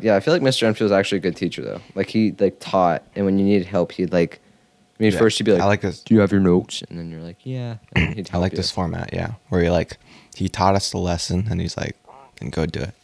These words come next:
Speaker 1: Yeah, and he'd give you time to do the homework in class, so it's like, if you had
Speaker 2: Mm-hmm.
Speaker 1: questions.
Speaker 2: Yeah.
Speaker 1: I don't know. I think the name of homework should be changed to just, like, review.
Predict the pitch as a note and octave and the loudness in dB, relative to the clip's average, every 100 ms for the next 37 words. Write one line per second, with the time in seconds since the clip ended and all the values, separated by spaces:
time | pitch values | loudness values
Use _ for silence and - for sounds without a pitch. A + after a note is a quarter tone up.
0 | _ _ - A2 G#2+ G2+ A#2+ G#2+ A#2 C3 | _ _ -4 0 2 2 0 0 0 0
1 | B2+ A#2+ A2+ G#2+ G#2 G#2+ G#2 G2 F2 F#2 | -2 0 0 0 0 0 0 -2 -4 0
2 | F2+ F2 - F2+ F2 F#2 D#2+ E2+ G2 D#2 | 0 0 -4 -4 -2 -2 0 0 2 2
3 | D#2 F2+ - D#2 D#2+ - _ _ _ _ | 0 -2 -2 -8 -12 -18 _ _ _ _
4 | _ _ _ _ _ _ _ _ _ - | _ _ _ _ _ _ _ _ _ -8
5 | - - G#2+ F#2+ G2+ A2 D#3 F3+ F#3+ A2+ | -4 0 2 2 0 0 0 2 2 4
6 | A2 A#2 F2+ - G2+ A2 - - F#2+ - | 4 4 0 -2 2 0 0 -2 -4 -2
7 | F#2+ F#2+ - G2+ F#2+ G2 - F2 E2 E2+ | -2 -2 -2 -4 0 -2 0 -4 -2 0
8 | F2 G2+ | 0 0